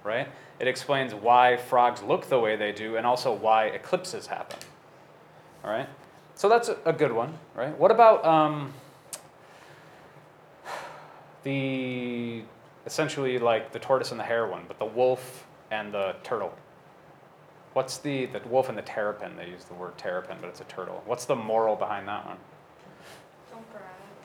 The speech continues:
Speaker 2: about yourself.
Speaker 1: Yeah, don't be egotistical. Don't, like, um, feel like you're better than other people, right? Like, uh, back up your words with actions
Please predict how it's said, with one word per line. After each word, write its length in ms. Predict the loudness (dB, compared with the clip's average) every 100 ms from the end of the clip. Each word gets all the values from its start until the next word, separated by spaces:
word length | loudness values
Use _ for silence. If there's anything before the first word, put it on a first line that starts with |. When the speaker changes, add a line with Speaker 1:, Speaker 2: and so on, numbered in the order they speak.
| -14
Speaker 2:
about 100 | -14
yourself. 180 | -16 -20 -20 -20 -18 -12
Speaker 1:
Yeah, 200 | -4 -2
don't 160 | -2 -4
be 100 | -4
egotistical. 840 | -4 -4 -6 -6 -6 -2 0 0 0
Don't, 280 | 0 -2 0
like, 220 | 0 0 -12 -20 -10 2
um, 240 | 2 2
feel 260 | -2 0 2
like 180 | 2 0
you're 120 | -4
better 360 | -2 0 0
than 200 | -2 -4
other 240 | -4 -4 -6
people, 640 | -10 -14 -10 -8 -8 -10
right? 300 | -8 -6 -6 -10 -20 -16 -2
Like, 220 | 0 0 -6 -20 -18 -2
uh, 240 | 2 2 0 -6 -10 2
back 300 | 4 4 0
up 240 | 0 0
your 160 | -2 -4
words 400 | -4 -4 -4 -6
with 160 | -6 -2
actions 720 | -2 -2 -6 -8 -10 -14